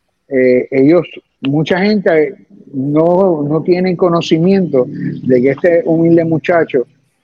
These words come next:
no solamente bailaba,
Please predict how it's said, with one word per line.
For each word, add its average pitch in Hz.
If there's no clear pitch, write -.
no 139
solamente 175
bailaba, 135